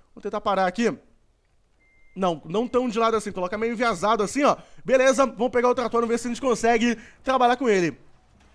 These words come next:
Ó, o tamanho do monstro, hein? É legal que tem aqui os manches, ó. Negócio grande pra caramba. É mais antigo, né? Bem antigão esse trator. Só que é um monstrão, né? Um brutão.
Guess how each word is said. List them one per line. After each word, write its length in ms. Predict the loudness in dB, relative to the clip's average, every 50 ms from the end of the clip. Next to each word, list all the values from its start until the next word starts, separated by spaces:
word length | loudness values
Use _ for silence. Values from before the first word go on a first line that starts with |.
| _ _ _ _ _ _ _ _ _ _ _ _ _
Ó, 160 | -4 0 0 2
o 40 | 2
tamanho 180 | 2 2 2
do 80 | 2 4
monstro, 340 | 6 6 6 6 4 0 -2
hein? 120 | -2 -2 -2
É 60 | -4
legal 260 | 0 2 2 2 2
que 100 | 0 -2
tem 140 | -4 -2 -2
aqui 180 | -2 -2 -4
os 160 | -6 -6 -4 -2
manches, 340 | 0 0 0 0 -2 -4
ó. 140 | -4 -6 -6 -8 -14 -20 _ -20 -18
Negócio 260 | -12 -12 -10 -10 -10
grande 320 | -8 -6 -4 -4 -4 -4 -4
pra 160 | -4 -4 -2
caramba. 600 | 0 0 2 2 4 4 4 4 4 2 2 0 -2 -8 -16 _
É 120 | -4 -4 -2
mais 260 | 0 0 0 0 0
antigo, 380 | -2 -4 -4 -4 -2 -2 0 0
né? 100 | -2 -2
Bem 220 | -2 -2 -2 -2
antigão 320 | -2 -4 -4 -2 0 0
esse 160 | 0 -2 -4 -4
trator. 400 | -2 -2 -2 0 0 -2 -2 -2
Só 200 | -2 -2 -4 -2
que 260 | 0 0 0 0 0 -2 -10 -20 _ -2
é 60 | 0
um 100 | 2 4
monstrão, 480 | 4 4 4 2 0 0 0 0 2 2
né? 100 | 2 0
Um 120 | 0 0
brutão. 640 | -2 -2 -2 -2 -2 2 4 6 6 6 6 4